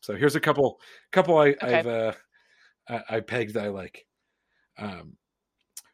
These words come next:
Speaker 1: "When I sign an email, 'Sincerely yours,' it's not a term of endearment. It means this email is now yours and I'm done with it.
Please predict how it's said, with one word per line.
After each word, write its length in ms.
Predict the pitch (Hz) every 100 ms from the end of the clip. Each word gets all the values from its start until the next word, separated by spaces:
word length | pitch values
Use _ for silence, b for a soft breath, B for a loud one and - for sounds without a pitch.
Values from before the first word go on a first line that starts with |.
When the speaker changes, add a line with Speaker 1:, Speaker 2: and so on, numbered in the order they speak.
| _
Speaker 1:
"When 200 | 120 131
I 120 | 139 147
sign 300 | - 185 202
an 100 | 175
email, 300 | 175 151 120
'Sincerely 600 | - 135 - 180 185 180
yours,' 580 | 135 151 107 85 - -
it's 160 | 117 -
not 200 | 131 143
a 40 |
term 300 | 143 156 147 135
of 120 | 117
endearment. 440 | 110 135 123 85 _ _ _
It 80 | 120
means 180 | 139 135
this 200 | 143 -
email 300 | 170 190 151
is 100 | 123 131
now 180 | 135
yours 480 | 180 147 120 110 113
and 140 | - 135
I'm 100 | 113
done 220 | 127 110
with 160 | 95
it. 100 | 92